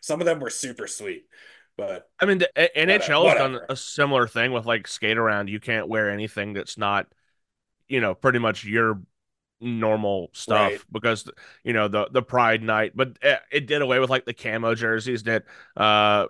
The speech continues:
Speaker 2: you know, they would sell and give, uh, give away to, you know, veterans charities and things like that.
Speaker 1: Right.
Speaker 2: Um, and I, I, I, I guess, I guess I get it. Um,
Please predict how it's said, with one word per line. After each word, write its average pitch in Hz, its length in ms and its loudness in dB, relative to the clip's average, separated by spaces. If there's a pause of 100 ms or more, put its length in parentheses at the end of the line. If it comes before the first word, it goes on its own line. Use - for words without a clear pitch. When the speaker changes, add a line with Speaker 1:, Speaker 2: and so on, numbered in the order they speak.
Speaker 2:
you 113 100 -4
know, 104 200 0
they 101 200 -2
would 110 160 -2
sell 107 320 0
and 104 100 -8
give, 101 540 -8
uh, 95 260 0
give 104 240 -2
away 98 240 0
to, 95 320 -6 (340)
you 101 120 -4
know, 98 200 0
veterans 104 560 -2
charities 98 500 -4
and 98 120 -14
things 98 260 -6
like 95 180 -4
that. 95 220 2
Speaker 1:
Right. 101 180 -4 (360)
Speaker 2:
Um, 95 380 -6 (280)
and 98 420 -4 (680)
I, 165 140 0 (560)
I, 180 420 6
I, 160 240 0
I 139 120 2
guess, 143 420 -2
I 123 100 -2
guess 135 240 0
I 127 100 2
get 113 200 -2
it. 127 200 -2 (360)
Um, 101 460 0